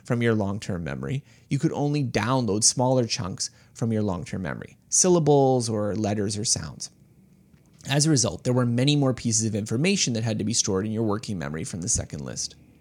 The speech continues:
Researchers have found that although humans have a very limited working memory capacity,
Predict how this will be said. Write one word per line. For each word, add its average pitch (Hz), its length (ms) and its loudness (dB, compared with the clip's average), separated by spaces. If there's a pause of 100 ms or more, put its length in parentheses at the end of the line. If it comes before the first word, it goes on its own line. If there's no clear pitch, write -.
(800)
Researchers 202 460 4
have 190 100 -2
found 67 380 -6
that - 100 -2
although 123 300 4
humans 131 400 -2
have 113 120 2
a 113 60 2
very 110 380 2
limited 101 400 -2
working 127 420 2
memory 87 260 -2
capacity, - 640 -8